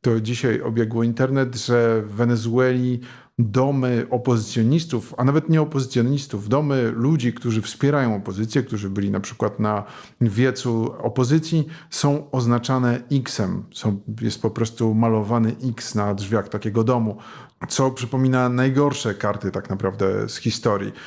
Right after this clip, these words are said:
Jak dalej toczyć się będzie sytuacja w Wenezueli? Będziemy cały czas obserwować. W przypadku, gdyby zrobiło się bardziej gorąco,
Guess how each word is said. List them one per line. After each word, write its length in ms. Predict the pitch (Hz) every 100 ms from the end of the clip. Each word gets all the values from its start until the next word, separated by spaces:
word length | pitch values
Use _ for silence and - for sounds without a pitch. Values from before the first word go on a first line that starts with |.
| -
Jak 240 | 135 139 113
dalej 360 | 135 165 123
toczyć 300 | 104 101 101
się 120 | - 113
będzie 200 | 101 104
sytuacja 520 | - 113 104 113 104
w 40 |
Wenezueli? 680 | 107 110 107 131 143 120 107
Będziemy 320 | 104 104 101
cały 200 | 98 104
czas 180 | 101 -
obserwować. 560 | 107 120 - 156 135 -
W 40 |
przypadku, 440 | - 113 107 113
gdyby 360 | 107 113 113 110
zrobiło 320 | 107 110 120
się 140 | 113 104
bardziej 320 | 113 117 107
gorąco, 420 | 113 139 135